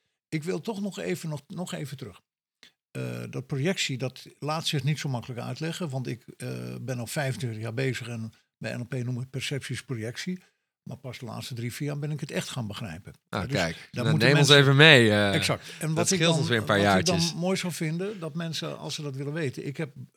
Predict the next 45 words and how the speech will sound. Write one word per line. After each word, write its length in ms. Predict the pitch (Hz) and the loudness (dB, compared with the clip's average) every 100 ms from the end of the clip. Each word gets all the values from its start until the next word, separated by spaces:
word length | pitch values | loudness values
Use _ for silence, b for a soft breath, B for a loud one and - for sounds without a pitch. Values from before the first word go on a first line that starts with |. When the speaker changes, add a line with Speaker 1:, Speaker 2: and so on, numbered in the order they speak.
| 135 | -10
Speaker 1:
bewust 340 | 120 139 208 | -6 -6 -6
een 60 | 170 | -6
artikeltje 540 | 131 - 214 220 - 170 | -8 -6 -8 -8 -8 -8
geschreven 460 | 165 - 160 135 | -8 -6 -8 -8
op 80 | 131 | -8
mijn 160 | 131 110 | -8 -8
persoonlijke 480 | 123 151 131 104 | -8 -6 -6 -8
site, 420 | 110 131 180 202 127 | -10 -10 -10 -10 -10
hè, 120 | 165 | -8
W 240 | 135 135 | -6 -4
W 40 | 131 | -6
W 120 | 117 | -6
bouke 280 | 135 135 131 | -6 -6 -6
de 60 | 120 | -4
boer 220 | 139 - | -2 -2
punt 160 | 143 | -2
N 120 | 117 120 | 2 2
L, 120 | 101 117 | 4 2
Speaker 2:
Mhm. 80 | 160 B - | 0 B -8
Speaker 1:
dat 160 | 147 | -4
ze 80 | - | -2
dat 100 | 131 | -4
kunnen 220 | - 143 | -4 -4
lezen. 380 | 139 110 95 - | -2 -4 -8 -10
Maar 100 | 120 | -8
wat 160 | 131 143 | -6 -6
ze 120 | 139 | -6
dan 220 | 120 123 - | -6 -8 -6
ook 400 | 220 269 - - _ _ - | -2 -2 -4 -14 _ _ -8
moeten 200 | 135 143 | -8 -6
gaan 160 | 123 | -6
lezen, 460 | 117 113 123 196 247 _ _ _ _ B B - | -6 -6 -6 -6 -10 _ _ _ _ B B -14
dat 200 | 117 123 | -6 2
moet 280 | 175 220 - | 2 2 -4
in 220 | 170 156 | -4 -4
dit 180 | 147 139 | -4 -6
verhaal 340 | - 135 135 | -6 -6 -6
ook 120 | 131 131 | -8 -10
kwijt, 380 | 143 113 156 - 202 202 - - | -10 -10 -8 4 8 8 6 4
Speaker 2:
<laughs> 400 | - 151 - - | 4 4 4 2
Speaker 1:
over 460 | - 180 147 156 - | 2 2 2 0 0
het 120 | 151 | -2
zelfhelend 840 | - - 220 190 151 165 185 170 143 | -2 0 -2 -2 0 2 2 0 -4
vermogen. 800 | - 131 139 156 131 - 98 - _ | -6 -4 -2 -2 -4 -6 -14 -16 _
Speaker 2:
Ja. 340 | 95 85 78 | -2 0 -2